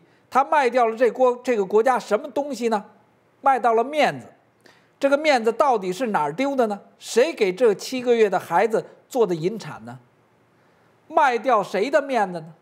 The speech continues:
他拿真实的一面讲出了这个体制之下的官员所作所为呀，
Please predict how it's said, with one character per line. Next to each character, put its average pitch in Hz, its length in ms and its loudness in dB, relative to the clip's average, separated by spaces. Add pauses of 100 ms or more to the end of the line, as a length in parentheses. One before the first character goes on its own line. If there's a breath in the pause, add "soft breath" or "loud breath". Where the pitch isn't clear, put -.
(800 soft breath)
他 311 140 2
拿 294 240 2
真 349 340 0
实 262 200 -8
的 269 60 -2
一 247 200 -4
面 240 280 0
讲 196 320 -2
出 269 160 -10
了 254 80 4
这 262 120 -4
个 233 100 2
体 160 280 -12
制 208 160 -4
之 254 220 -4
下 214 180 0
的 185 100 -2
官 247 240 0
员 220 160 -6
所 147 220 -8
作 208 140 -2
所 117 300 -12
为 110 180 -10
呀， 214 140 -2